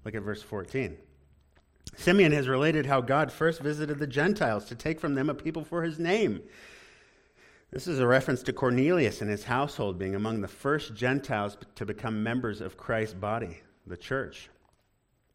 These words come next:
Verse fifteen. "And with this, the words of the prophets agree. Just as it is written, 'After this I will return. I will rebuild the tent of David that has fallen. I will rebuild its ruins, and I will restore it,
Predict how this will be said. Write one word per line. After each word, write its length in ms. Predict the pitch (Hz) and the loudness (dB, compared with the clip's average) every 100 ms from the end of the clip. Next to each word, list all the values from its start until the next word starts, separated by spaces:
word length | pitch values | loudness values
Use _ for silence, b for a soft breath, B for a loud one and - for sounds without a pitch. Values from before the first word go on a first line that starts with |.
| - | -12
Verse 280 | 117 135 147 | 0 2 2
fifteen. 520 | - 156 - 147 90 - b b b b b b b b b _ _ - | 2 0 2 0 0 -8 b b b b b b b b b _ _ -14
"And 140 | 101 | 0
with 220 | 147 175 | 4 6
this, 260 | 160 226 233 | 8 8 8
the 120 | 180 | 4
words 300 | 156 185 175 | 8 6 6
of 120 | 185 | 2
the 80 | 190 | 0
prophets 760 | 190 202 214 - 196 151 - - | 2 6 8 6 2 0 -4 -2
agree. 460 | 131 123 123 107 80 - _ _ _ _ _ _ _ _ _ - 101 | -2 2 2 2 0 -10 _ _ _ _ _ _ _ _ _ -14 -8
Just 460 | 95 165 196 - | 4 4 4 -2
as 220 | 147 147 | -4 -2
it 100 | 147 | -4
is 160 | 139 123 | -4 0
written, 320 | 160 139 135 | 0 2 0
'After 340 | 123 147 165 139 | 0 -2 -2 -2
this 220 | 170 - | -2 0
I 120 | 131 | 0
will 160 | 139 151 | 0 0
return. 640 | 151 151 175 214 131 87 - b b b b - | 0 0 2 4 2 -2 -10 b b b b 2
I 100 | 156 | 4
will 160 | 151 | 6
rebuild 600 | 139 143 240 202 202 220 165 | 6 4 4 4 4 4 2
the 80 | |
tent 420 | 165 - 196 220 196 | -2 0 2 2 0
of 160 | 131 | 0
David 400 | 120 170 208 143 | 2 2 2 0
that 80 | 113 | -2
has 160 | 120 - | -4 -4
fallen. 400 | 147 165 180 113 | 0 2 2 2
I 140 | 131 | 2
will 160 | 147 135 | 2 4
rebuild 500 | 156 214 185 190 165 | 2 2 2 2 2
its 160 | 143 | -2
ruins, 560 | 139 151 226 208 95 - | -2 2 4 4 0 -4
and 100 | 117 | -4
I 120 | 131 | -2
will 120 | 170 | 0
restore 540 | 165 165 - 185 233 208 | 0 -2 -2 2 4 4
it, 160 | 98 | 2